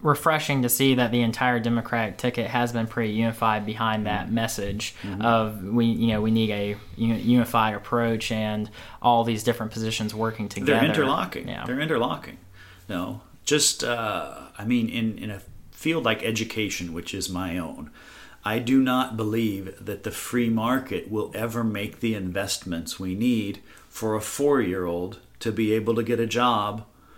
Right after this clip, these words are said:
Speaker 2: when she turns eighteen, no, or twenty-two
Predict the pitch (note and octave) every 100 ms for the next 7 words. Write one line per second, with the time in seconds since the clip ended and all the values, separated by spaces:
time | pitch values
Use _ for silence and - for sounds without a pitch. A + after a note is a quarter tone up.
0 | - A2 A2 - A#2+ B2 A#2+ A#2 A2+ A#2
1 | C#3 F2+ - - - - - - - -
2 | F#2+ D#2+ G2+ - - F2+ - A#2+ A2 B2+
3 | C#3 D#2